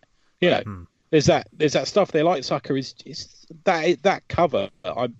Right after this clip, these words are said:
Speaker 1: me, of issue one, I bought it just off the cover. There's
Speaker 2: Okay.
Speaker 1: brilliant stuff, man. Really good.
Speaker 2: Yeah.
Speaker 1: Yeah, yeah. It's
Speaker 2: Yeah.
Speaker 1: just, it's just sitting there, and there's so much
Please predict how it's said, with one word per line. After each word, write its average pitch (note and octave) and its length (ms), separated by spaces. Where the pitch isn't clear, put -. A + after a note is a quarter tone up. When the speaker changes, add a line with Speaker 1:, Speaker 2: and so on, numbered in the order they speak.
Speaker 1:
me, C#3 300
of B2+ 140
issue A#2+ 280
one, G#2 160
I G2+ 80
bought G#2 260
it - 80
just - 180
off - 120
the - 80
cover. - 260
There's F#3 180
Speaker 2:
Okay. D#3+ 100
Speaker 1:
brilliant C3+ 280
stuff, - 200
man. - 120
Really G3 220
good. - 240
Speaker 2:
Yeah. F2+ 180
Speaker 1:
Yeah, D#3+ 140
yeah. A2 180
It's C#3+ 100
Speaker 2:
Yeah. - 40
Speaker 1:
just, D3 200
it's D3+ 160
just - 240
sitting B2+ 240
there, G#2+ 220
and A2 120
there's B2+ 160
so F3 320
much - 320